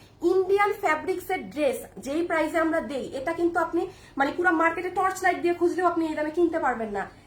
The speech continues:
সবাই কিন্তু আগে ওয়েবসাইটে অর্ডার দিত, যেহেতু আমার ওয়েবসাইট এখন অসুস্থ, মানে, ও, ওয়েবসাইটের সমস্যা, just ইনবক্সে ড্রেসের ছবি, অ্যাড্রেস, ফোন নাম্বার দিয়ে রেখে দিবেন, তাইলে আপনি কনফার্ম পাবেন, হ্যাঁ?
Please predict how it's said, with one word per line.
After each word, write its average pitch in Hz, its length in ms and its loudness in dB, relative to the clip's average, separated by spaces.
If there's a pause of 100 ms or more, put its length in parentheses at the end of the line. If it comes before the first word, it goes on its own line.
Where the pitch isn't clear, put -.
(100)
সবাই 349 360 4
কিন্তু 370 200 2
আগে 359 140 2
ওয়েবসাইটে 294 480 0
অর্ডার 240 280 4
দিত, 240 160 -10
যেহেতু 285 360 -4
আমার 370 240 4
ওয়েবসাইট 269 400 -2
এখন 302 200 0
অসুস্থ, 285 440 -4
মানে, 269 520 -2
ও, 196 160 0
ওয়েবসাইটের 269 400 -2
সমস্যা, 302 480 0 (560)
just 453 420 2
ইনবক্সে 381 440 2
ড্রেসের 339 420 -2
ছবি, 359 380 -2
অ্যাড্রেস, 311 380 -2
ফোন 349 120 2
নাম্বার 302 280 0
দিয়ে 311 140 -4
রেখে 269 160 -4
দিবেন, 349 220 -6
তাইলে 302 360 -2
আপনি 330 220 -2 (100)
কনফার্ম 339 540 2
পাবেন, 220 340 -4
হ্যাঁ? 453 140 -2